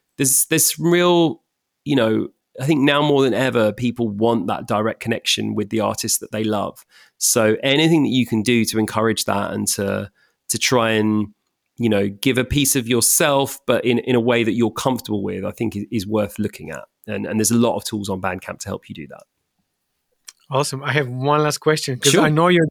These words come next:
Speaker 2: doing a, you're listening to an L P a day in twenty twenty-one, which is
Speaker 1: <laughs> Yeah.
Speaker 2: impressive.
Speaker 1: Yes.
Speaker 2: Favorite record that you've heard this year, regardless of the release year?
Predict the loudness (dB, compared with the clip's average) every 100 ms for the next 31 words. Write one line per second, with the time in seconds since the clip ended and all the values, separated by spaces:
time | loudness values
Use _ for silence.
0 | _ -4 -2 -2 -4 -14 -20 -20 -10 -10
1 | -2 2 4 4 2 2 2 2 0 2
2 | 0 2 0 0 -2 -6 2 4 4 0
3 | -6 -4 -2 -2 -2 -4 -2 -2 -2 -4
4 | -6 -8 -12 _ _ -4 -2 -2 0 0
5 | 0 -4 -10 -8 0 0 0 2 4 4
6 | 0 _ -6 -2 0 0 -2 -2 -4 -2
7 | -4 -4 -8 -12 -14 -8 -2 2 2 2
8 | -2 -4 -6 -4 -4 -2 -4 -6 -10